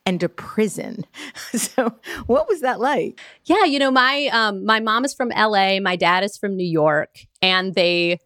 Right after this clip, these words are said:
Speaker 1: Compromised in the middle of the country?
Speaker 2: Yeah, compromise. Um, they, they moved to Green Bay, Wisconsin without any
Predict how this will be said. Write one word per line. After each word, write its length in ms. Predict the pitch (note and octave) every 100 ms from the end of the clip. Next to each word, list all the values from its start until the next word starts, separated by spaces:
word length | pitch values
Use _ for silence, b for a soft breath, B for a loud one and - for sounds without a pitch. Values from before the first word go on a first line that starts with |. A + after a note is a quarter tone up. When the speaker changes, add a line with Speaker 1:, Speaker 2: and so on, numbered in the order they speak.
| G#3+
Speaker 1:
Compromised 680 | - A#3+ A#3 G#3 G#3 A3 F#3
in 100 | G3+
the 80 | G3+
middle 300 | G3 G3+ G#3+
of 100 | G3+
the 100 | D4+
country? 140 | D4+
Speaker 2:
Yeah, 520 | F4+ F4 D4+ C#4 B3+ G#3+ -
compromise. 840 | C#4 D#4+ E4+ C#4+ C4+ C4 B3+ B3+ -
Um, 540 | - G#3+ G#3 G3+ G3+ G3+
they, 280 | G#3 A3 G3+
they 160 | G3+
moved 320 | A3 A3+ A3+ G3+
to 80 |
Green 280 | A3+ G#3+ G#3+
Bay, 200 | G3+ G3
Wisconsin 520 | G3 - F#3+ F#3+ G#3
without 300 | F3+ F#3 F3 -
any 420 | F#3+ G#3+ G#3+ G3